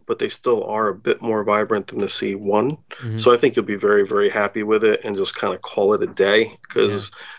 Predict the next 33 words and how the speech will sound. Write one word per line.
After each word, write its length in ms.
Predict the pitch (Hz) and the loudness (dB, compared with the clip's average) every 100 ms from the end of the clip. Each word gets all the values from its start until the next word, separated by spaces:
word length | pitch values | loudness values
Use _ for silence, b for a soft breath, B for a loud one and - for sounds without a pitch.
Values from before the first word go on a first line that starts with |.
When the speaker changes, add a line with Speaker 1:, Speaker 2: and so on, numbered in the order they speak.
| - | 2
Speaker 1:
there's 160 | 135 | 4
really 200 | 147 160 | 6 4
no 240 | 120 113 113 | 4 6 4
way 200 | 110 110 | 4 4
to 100 | 104 | 2
really, 280 | 104 107 104 | 2 0 2
unless 240 | 110 - | 0 0
you 60 | 120 | 0
get 140 | 107 | 2
into 580 | 117 110 - 120 110 107 | 2 0 0 0 0 0
the 120 | 101 | -2
calibration 680 | - 110 104 101 104 101 110 | 0 0 0 2 0 2 -2
equipment, 480 | 101 117 113 113 - | 0 0 4 2 4
and 100 | 139 | 2
I'll 120 | 143 | 2
talk 280 | - 143 131 | 2 2 2
a 40 | |
little 180 | 113 120 | 0 2
bit 160 | 113 110 | 2 0
on 300 | 107 107 104 B B B | 0 -4 -8 B B B
the 80 | - | -4
calibrations 720 | 135 113 107 104 104 - 95 | 0 0 0 -2 -4 -8 -4
that 240 | 101 90 | -4 -4
D 140 | 113 101 | -4 0
Nice 280 | 104 120 | 2 2
did. 200 | - 107 | 0 0
That 120 | 131 127 | 0 0
was 140 | 110 | -2
one 260 | 107 120 127 | 2 2 2
preset 640 | - 110 101 - 104 98 | -2 -4 -2 0 0 -2
with 220 | 98 104 | -6 -4
everything 440 | 101 104 107 113 101 | -2 0 0 0 0
disabled. 680 | 98 - 107 104 107 104 | 0 2 0 0 -2 -2